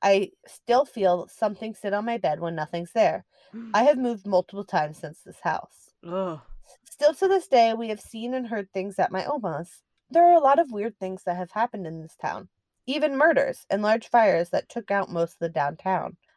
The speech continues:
Speaker 1: I now live in a small apartment with my boyfriend and our cat, Ace, right in downtown. Also, if you haven't heard of Lizzie Borden,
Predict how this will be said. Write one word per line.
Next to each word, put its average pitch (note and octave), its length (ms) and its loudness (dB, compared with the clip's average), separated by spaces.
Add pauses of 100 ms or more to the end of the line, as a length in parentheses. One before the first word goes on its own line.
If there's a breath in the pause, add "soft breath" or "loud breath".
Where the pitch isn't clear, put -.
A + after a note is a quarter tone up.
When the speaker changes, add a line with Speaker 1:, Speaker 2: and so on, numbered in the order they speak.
Speaker 1:
I A#3 120 2
now A#3 320 4
live B3 180 0
in B3 80 -2
a C4 60 -2
small G3 320 -2
apartment F#3 400 -2
with F#3 140 -6
my G3 100 0
boyfriend D#3 540 -4
and E3+ 120 -4
our G3 140 0
cat, - 360 -4 (120)
Ace, D#3 420 -12
right D#3 180 -2
in E3+ 120 -10
downtown. A#2+ 580 -4 (100)
Also, E4 420 6 (120)
if - 140 -12
you A#3 120 -2
haven't B3 360 0
heard B3 360 2
of F#3+ 180 -6
Lizzie G3+ 540 -6
Borden, F#3 540 0